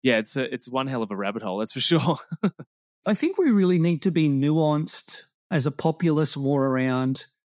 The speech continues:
Speaker 2: the detail. Like, you know, we see, we see,
Speaker 1: Mm-hmm.
Speaker 2: uh, I'm personally on a plant-based diet, but
Speaker 1: Mm-hmm.
Speaker 2: I am not for Mister Bill Gates and his genetically modified
Speaker 1: Mm.
Speaker 2: plant-based food.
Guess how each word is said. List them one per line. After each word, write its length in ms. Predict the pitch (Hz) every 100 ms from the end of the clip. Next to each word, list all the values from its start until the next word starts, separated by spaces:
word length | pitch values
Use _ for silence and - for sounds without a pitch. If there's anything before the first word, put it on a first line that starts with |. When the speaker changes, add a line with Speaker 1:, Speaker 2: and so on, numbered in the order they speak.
| _ _ _
Speaker 2:
the 60 | 147
detail. 760 | 143 147 - 170 170 143 -
Like, 340 | - 180 180 175
you 100 | 214
know, 240 | 170 156 175
we 260 | 185 175 165
see, 320 | - 202 180
we 120 | 175
see, 520 | 156 - 185 175 175 156 131
Speaker 1:
Mm-hmm. 160 | 117 98 _ _
Speaker 2:
uh, 180 | 160 175
I'm 260 | 175 165 156
personally 560 | 170 160 - 180 160
on 100 | 147
a 60 | 139
plant-based 680 | 127 160 151 156 139 123 -
diet, 420 | 131 135 208 285 - _
but 160 | 156 151
Speaker 1:
Mm-hmm. 80 | 160
Speaker 2:
I 140 | 202
am 280 | 226 165 147
not 220 | 175 180
for 640 | - - 156 151 147 147 156
Mister 320 | 160 - 147
Bill 260 | 135 170 147
Gates 600 | 151 151 147 - - -
and 320 | - 151 151
his 440 | 139 156 147 143 117
genetically 640 | - 151 165 160 156 147
modified 680 | 139 147 147 147 139 143
Speaker 1:
Mm. 60 | -
Speaker 2:
plant-based 580 | - 160 147 131 135 -
food. 460 | - 254 165 135